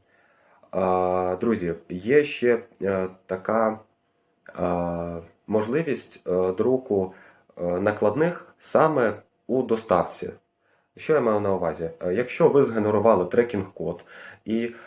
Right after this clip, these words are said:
е, друзі, дуже важливо, якщо у вас доставка міжнародна, тобто ви, наприклад, торгуєте,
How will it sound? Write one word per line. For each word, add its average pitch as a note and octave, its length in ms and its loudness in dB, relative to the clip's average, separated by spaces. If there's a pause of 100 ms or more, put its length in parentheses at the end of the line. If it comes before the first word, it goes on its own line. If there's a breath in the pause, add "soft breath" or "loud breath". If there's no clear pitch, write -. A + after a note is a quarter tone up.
(260 loud breath)
е, F2+ 180 -2
друзі, G#2+ 260 0
дуже A2+ 260 0
важливо, G2+ 460 0
якщо G2 340 -2
у G#2+ 100 4
вас F#2+ 320 2
доставка F#2+ 520 2
міжнародна, F#2+ 760 2 (320)
тобто F2 340 -2
ви, G#2+ 160 4
наприклад, G2 500 -2
торгуєте, F#2 680 2